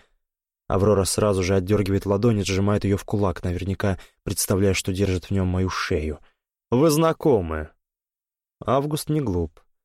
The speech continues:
Было бы странно, если бы он не был таковым и заработал свое состояние со множеством нулей. Я не свожу глаз с Авроры, отвечая:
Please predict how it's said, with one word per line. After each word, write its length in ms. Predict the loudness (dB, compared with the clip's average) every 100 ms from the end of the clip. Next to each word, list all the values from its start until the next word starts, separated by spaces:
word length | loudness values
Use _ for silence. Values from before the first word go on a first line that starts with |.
| _ _ _ -4
Было 220 | 2 4
бы 120 | 2
странно, 460 | 0 2 2 2 0
если 280 | -2 -2 -2
бы 140 | 0
он 160 | 0 0
не 120 | 0
был 180 | 0 -2
таковым 520 | -2 2 2 2 2
и 120 | 0
заработал 540 | 0 0 0 0 0 -2
свое 220 | -2 -2
состояние 580 | -2 0 2 2 2 -2
со 200 | 0 -2
множеством 560 | -2 -2 -4 -4 -4
нулей. 440 | -2 -2 -2 -4 -10 _ _ _ _ _ _ _
Я 260 | -4 -2 -2
не 120 | -2
свожу 480 | -2 -4 -2 -2 -2
глаз 340 | -2 -2 -2
с 120 | -2
Авроры, 400 | -2 0 0 0
отвечая: 720 | -2 -4 -6 -2 -2 -2 -4